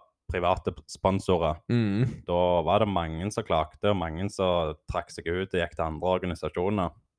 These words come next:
Speaker 2: Ja, for, for si at det, det er noen sponsorer da som betaler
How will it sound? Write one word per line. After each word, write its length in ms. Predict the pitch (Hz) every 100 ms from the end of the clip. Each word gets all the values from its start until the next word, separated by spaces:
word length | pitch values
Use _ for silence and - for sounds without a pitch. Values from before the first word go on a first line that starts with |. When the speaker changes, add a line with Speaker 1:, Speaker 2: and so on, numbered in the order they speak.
| -
Speaker 2:
Ja, 220 | 107 120 147
for, 300 | - 120 104
for 300 | 131 127 117 - - -
si 140 | - 127
at 160 | 120
det, 220 | 117 98 90
det 80 | 104
er 60 |
noen 400 | 104 87 80 110
sponsorer 600 | - 113 120 131 147 110 98
da 80 | 90
som 140 | 90
betaler 540 | 90 90 90 92 85